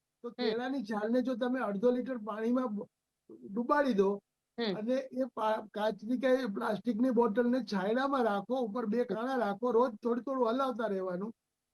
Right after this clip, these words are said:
Speaker 1: તો બાવીસ થી અઠ્યાવીસ દિવસ પછી એ બનાના એન્ઝાઇમ તૈયાર થાય.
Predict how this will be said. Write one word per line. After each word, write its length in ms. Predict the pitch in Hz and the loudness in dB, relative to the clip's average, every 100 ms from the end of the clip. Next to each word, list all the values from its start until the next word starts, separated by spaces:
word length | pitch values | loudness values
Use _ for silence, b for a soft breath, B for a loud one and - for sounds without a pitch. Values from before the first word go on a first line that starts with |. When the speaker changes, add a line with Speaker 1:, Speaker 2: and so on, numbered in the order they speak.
| _ | _
Speaker 1:
તો 100 | 254 | -10
બાવીસ 460 | 220 190 247 285 - | -6 -2 0 0 -2
થી 300 | - 294 262 | -4 -2 -2
અઠ્યાવીસ 600 | - 202 240 277 302 233 | -4 -4 0 2 2 4
દિવસ 300 | 254 254 233 | 4 4 0
પછી 420 | 233 190 277 277 - 247 | -4 -4 -4 -6 -8 -4
એ 200 | 262 285 | -2 0
બનાના 460 | 208 196 233 285 285 | 2 4 4 4 2
એન્ઝાઇમ 560 | 220 214 196 240 202 180 | 2 2 4 4 2 0
તૈયાર 360 | 156 151 139 | -6 -8 -12
થાય. 200 | - - | -14 -16